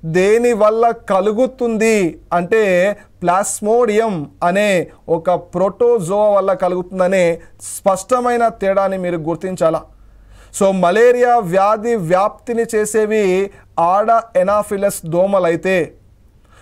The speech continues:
మలేరియా వ్యాధిని కలగజేసేవి ప్రోటోజోవాస్. So, ఇచ్చినటువంటి ప్రశ్నలో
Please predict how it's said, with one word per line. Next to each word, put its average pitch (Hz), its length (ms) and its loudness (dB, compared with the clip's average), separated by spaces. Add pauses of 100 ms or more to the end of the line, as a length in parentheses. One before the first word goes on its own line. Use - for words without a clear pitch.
(120)
మలేరియా 233 560 4
వ్యాధిని 208 560 0
కలగజేసేవి 190 1000 -2
ప్రోటోజోవాస్. 170 1600 -2 (640)
So, 185 80 2
ఇచ్చినటువంటి 214 880 0
ప్రశ్నలో 185 880 0